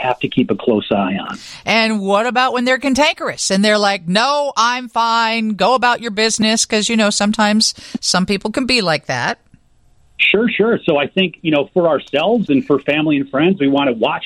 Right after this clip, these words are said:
Speaker 1: for signs where people potentially are getting into trouble. Um, the big thing is there's heat exhaustion. So, um, what happens with that is if you're out in a warm climate, or let's say you're in an apartment that's not well ventilated,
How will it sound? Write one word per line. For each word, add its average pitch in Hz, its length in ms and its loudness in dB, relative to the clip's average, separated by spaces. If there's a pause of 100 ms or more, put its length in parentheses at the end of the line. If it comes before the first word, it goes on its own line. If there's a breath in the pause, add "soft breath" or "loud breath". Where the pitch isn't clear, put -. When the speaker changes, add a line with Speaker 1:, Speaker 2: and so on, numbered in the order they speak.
(120)
Speaker 1:
for 131 140 4
signs 147 460 0
where 131 120 0
people 147 340 -2 (300)
potentially 139 460 0
are 120 40 2
getting 127 240 2
into 123 160 2
trouble. 143 480 0 (420 loud breath)
Um, 127 200 2
the 120 80 0
big 160 260 0
thing 160 200 2
is 147 180 0
there's 123 220 0 (100)
heat 175 140 2
exhaustion. 131 880 0
So, 120 300 2 (320 loud breath)
um, 131 340 2
what 139 220 0
happens 156 320 -2
with 139 140 2
that 139 200 0
is 127 100 0
if 127 180 0
you're 131 360 2
out 131 180 -2
in 156 60 -4
a 135 60 2
warm 131 340 4
climate, 147 420 2
or 120 140 2
let's 123 220 -2
say 143 100 4
you're 127 280 4
in 139 260 2
an 127 80 4
apartment 160 500 0
that's 113 180 -2
not 123 240 0
well 127 240 2
ventilated, 147 600 0